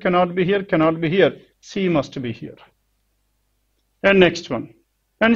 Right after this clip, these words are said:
C is not an immediate neighbor. The one from Mumbai sits to the immediate right of C. Immediate right of C, Mumbai. Hence, Mumbai must be at this place.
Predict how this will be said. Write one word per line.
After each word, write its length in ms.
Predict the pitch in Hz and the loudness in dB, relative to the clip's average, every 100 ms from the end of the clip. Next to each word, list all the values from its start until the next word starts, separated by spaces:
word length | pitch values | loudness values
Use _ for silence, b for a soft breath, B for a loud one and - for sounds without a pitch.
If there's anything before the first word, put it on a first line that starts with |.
| - | 2
C 20 | 254 262 | 2 2
is 80 | 226 | 4
not 160 | 214 208 | 2 2
an 60 | 220 | 0
immediate 320 | 202 202 208 208 | 0 0 -2 0
neighbor. 240 | 202 196 233 - _ _ _ 160 | -2 0 -4 -6 _ _ _ 2
The 80 | 165 | 4
one 100 | 220 262 | 4 2
from 140 | 269 233 | 2 2
Mumbai 240 | 208 220 240 233 | 2 4 4 2
sits 160 | 208 - | -8 -6
to 80 | 220 | -4
the 80 | 196 | -2
immediate 300 | 196 202 196 | -2 -2 0
right 140 | 175 175 | 0 2
of 100 | 151 | 0
C. 100 | - 180 | -2 -2
Immediate 280 | 214 226 220 | 2 2 4
right 140 | 202 214 | 2 2
of 100 | 202 | 0
C, 120 | - 196 | -2 -2
Mumbai. 240 | 156 139 - - - | -2 -2 -8 -8 -2
Hence, 200 | 202 196 180 | -2 -2 -4
Mumbai 240 | 175 185 180 | 0 0 0
must 140 | 156 - | -4 -6
be 60 | 160 | -8
at 60 | 127 | -8
this 120 | 131 - | -12 -14
place. 240 | - - | -18 -18